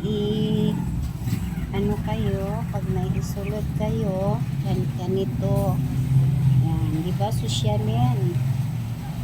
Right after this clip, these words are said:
Yung bag ko ay social yan. <laughs> Hindi lang sa akin, guys. Ito pa.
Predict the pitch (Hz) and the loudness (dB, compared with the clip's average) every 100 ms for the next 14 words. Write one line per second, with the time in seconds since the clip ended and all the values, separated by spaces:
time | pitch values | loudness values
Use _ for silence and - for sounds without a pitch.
0 | - - - - 190 190 202 214 214 - | -4 -2 0 0 2 2 2 2 2 0
1 | 156 165 196 196 202 - 208 196 202 185 | 0 0 -2 -4 -4 -2 -2 -2 -2 -2
2 | 170 175 - - 220 - 175 - - - | -2 -2 -2 -2 -2 -2 -2 -2 -4 -2
3 | - - - - - - - - - - | -4 -4 -6 -4 -4 -4 -6 -6 -8 -8
4 | - - - - - - 208 214 220 247 | -8 -6 -4 -4 -4 -2 -2 -2 -2 0
5 | 240 - 196 208 214 220 214 202 214 285 | 0 -2 -2 -2 -4 -2 -2 0 0 0
6 | 302 - - - - - 262 | -2 -4 -4 -4 -2 -2 -2